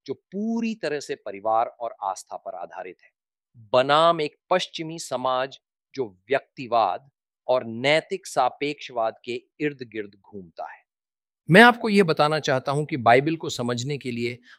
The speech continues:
हमें जनजातीय संरचना और मानसिकता को समझने की आवश्यकता है,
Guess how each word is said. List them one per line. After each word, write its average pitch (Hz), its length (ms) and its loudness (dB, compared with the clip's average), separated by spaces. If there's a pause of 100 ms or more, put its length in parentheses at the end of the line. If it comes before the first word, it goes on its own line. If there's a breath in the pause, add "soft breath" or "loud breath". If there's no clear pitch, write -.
हमें 131 300 -2
जनजातीय 147 800 4
संरचना 135 680 -4
और 127 200 -4
मानसिकता 123 600 -4
को 131 120 -12
समझने 113 460 -8
की 110 120 -8
आवश्यकता 92 500 -10
है, - 140 -16